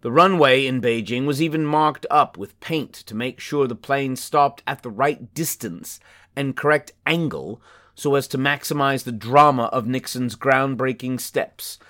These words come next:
onto Chinese soil. As Macmillan's account points out, one item that the American advance party had brought with them caused a particular stir.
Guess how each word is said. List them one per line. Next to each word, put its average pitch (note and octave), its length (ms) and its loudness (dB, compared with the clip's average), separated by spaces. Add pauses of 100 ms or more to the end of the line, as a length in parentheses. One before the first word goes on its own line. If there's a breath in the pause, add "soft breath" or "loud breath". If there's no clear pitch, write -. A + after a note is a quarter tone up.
(260 soft breath)
onto A#2+ 320 -4
Chinese G2+ 500 -6
soil. D2 520 -8 (1300)
As A#2 240 0
Macmillan's B2+ 720 -2
account B2+ 420 -4
points B2 380 -4
out, G#2+ 320 -2 (480 soft breath)
one D#3+ 440 2
item B2 360 0
that A2+ 120 -4
the A#2+ 80 -6
American B2 460 -2
advance A#2 420 -2
party G#2+ 360 -2
had G2+ 200 -6
brought A2 260 0
with D#3 220 -4
them C3 340 -4 (220 soft breath)
caused A2+ 400 0
a A#2 60 -12
particular A#2+ 540 -8
stir. - 540 -4